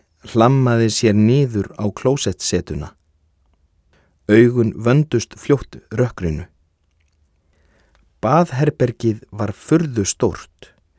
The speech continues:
miðað við önnur herbergi í húsinu. Það var flísalagt og úti á miðju gólfi stóð heljarstórt baðkar.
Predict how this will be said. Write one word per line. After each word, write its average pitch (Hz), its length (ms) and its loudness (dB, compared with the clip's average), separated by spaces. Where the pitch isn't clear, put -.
miðað 110 560 4
við 92 240 -2
önnur 104 400 0
herbergi 87 560 -4
í 90 160 -4
húsinu. 92 480 -10
Það 104 320 0
var 90 160 -2
flísalagt 131 880 -2
og 98 240 0
úti 143 400 0
á 107 80 4
miðju 160 400 2
gólfi 90 400 -2
stóð - 480 0
heljarstórt 147 720 -2
baðkar. 151 520 -4